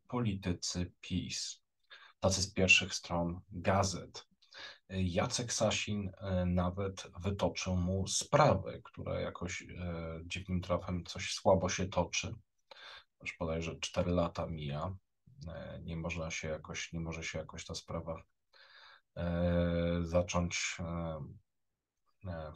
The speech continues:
pro-, procedować. E, mamy do czynienia z człowiekiem o gigantycznej wiedzy, którą ewidentnie, którego próbują, e, zniszczyć, zastraszyć. Tam, e, jak rozmawiałem z adwokatką, e,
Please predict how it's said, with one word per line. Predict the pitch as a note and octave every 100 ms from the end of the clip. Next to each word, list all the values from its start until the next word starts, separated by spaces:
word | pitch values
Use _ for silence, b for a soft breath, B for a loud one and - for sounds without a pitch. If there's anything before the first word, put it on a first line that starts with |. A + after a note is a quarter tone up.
| -
pro-, | - -
procedować. | - F2+ - E2+ F2 - - - _ _ B B B _
E, | G2 G2 F#2 F#2
mamy | F#2+ D#3 F3+
do | F3+
czynienia | - D#3+ D3+ C#3+
z | -
człowiekiem | C#3 C3+ C3+ C#3 B2+ -
o | A2+
gigantycznej | G2+ C3+ C3+ A2+ C3 - A2 F#2+
wiedzy, | F2 G2+ A2+ C3+
którą | - G#2 G#2 G#2 G2 F#2 - -
ewidentnie, | - F#2+ F#2+ F#2+ A2+ C3+ - - F#2+ F2 -
którego | - F#2 F#2 G2
próbują, | F#2+ E2+ F2+ F2+ F2+ F2 - -
e, | - E2
zniszczyć, | D#2 F2 F#2 - G#2
zastraszyć. | E2+ E2 - F2+ F2+ - F#2 -
Tam, | - G2 G2 F#2+ - F#2 F2+
e, | F2+ F2+ E2+
jak | E2 -
rozmawiałem | F2 F2 E2 E2+ F2 E2
z | D#2+
adwokatką, | D#2+ D#2+ E2 - E2 E2 - - - D2+ E2+ _ b b b b b _ -
e, | F2 E2 E2 E2 D#2+ D#2 D2